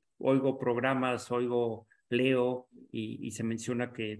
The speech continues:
todavía no van a, no han tomado decisiones, que todavía están analizando. Entonces, si se presenta algún día esa posibilidad, yo estoy en toda la disposición de sentarme, eh, a platicar, ¿no?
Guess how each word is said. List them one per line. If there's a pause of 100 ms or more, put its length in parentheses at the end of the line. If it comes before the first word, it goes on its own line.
todavía
no
van
a,
no
han
tomado
decisiones,
que
todavía
están
analizando. (460)
Entonces,
si
se
presenta
algún
día
esa (260)
posibilidad, (100)
yo
estoy
en
toda
la
disposición
de
sentarme, (560)
eh,
a
platicar,
¿no?